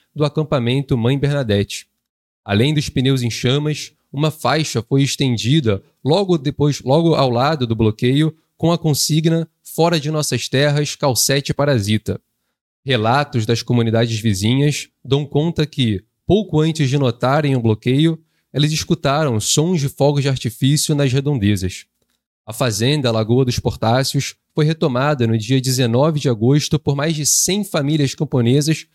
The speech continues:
apoiadas pela Liga dos Camponeses Pobres de Norte de Minas e Sul da Bahia. O latifúndio possui mais de seis mil e oitocentos hectares,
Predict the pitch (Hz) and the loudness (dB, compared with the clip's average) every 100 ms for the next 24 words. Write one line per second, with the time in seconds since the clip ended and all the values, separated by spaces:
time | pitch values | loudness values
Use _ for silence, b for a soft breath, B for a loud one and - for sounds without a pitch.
0 | b b 135 185 170 131 151 123 107 - | b b -2 2 2 2 0 -2 -4 -2
1 | 139 120 143 151 131 - 135 131 127 110 | 0 2 0 0 -2 -4 -2 0 0 -2
2 | - 117 127 131 123 117 120 135 123 113 | -2 0 2 2 0 2 0 -2 -2 -2
3 | 104 131 131 - b b - 139 - 143 | 2 2 0 -4 b b -4 0 2 2
4 | 143 135 110 101 95 101 _ _ _ _ | 2 2 0 0 -2 -6 _ _ _ _
5 | _ 110 135 123 - 139 165 123 117 127 | _ -4 -4 -4 -2 2 2 2 0 0
6 | - 139 127 143 135 - 151 117 135 180 | 2 2 2 0 0 0 0 2 4 6
7 | 170 160 - - 139 135 - 135 143 127 | 4 2 -4 -2 0 0 -2 0 -2 -2
8 | 131 123 - 110 123 139 135 | -2 -2 -2 0 0 -2 -4